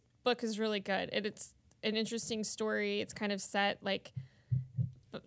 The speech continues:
after World War One and in that time period, and it's about kind of this financier and his wife, but it's a story about kind of how they made their money, but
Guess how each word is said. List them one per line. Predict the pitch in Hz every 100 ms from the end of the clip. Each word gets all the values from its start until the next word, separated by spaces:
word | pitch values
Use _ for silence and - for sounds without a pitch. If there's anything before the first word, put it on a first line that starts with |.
| - _
after | 208 202 -
World | 202 208 208
War | 196 202 196
One | 220 240 233 226
and | 214
in | 208
that | 208 -
time | 226 220
period, | 208 208 208 214
and | 196
it's | 196 190
about | 196 202 - -
kind | - 202
of | 190
this | 196 - - - - _ _ -
financier | - 226 214 208 - 226 214 214
and | 208
his | 190 190
wife, | 190 190 226
but | -
it's | 208 - - - - - - _ _ _ -
a | 220
story | - - 233 240 233
about | 220 220 - -
kind | - 220
of | 208
how | 214 220
they | 214 208 208
made | 208 208 208
their | 208 208
money, | 202 208 220 220
but | 208 196 -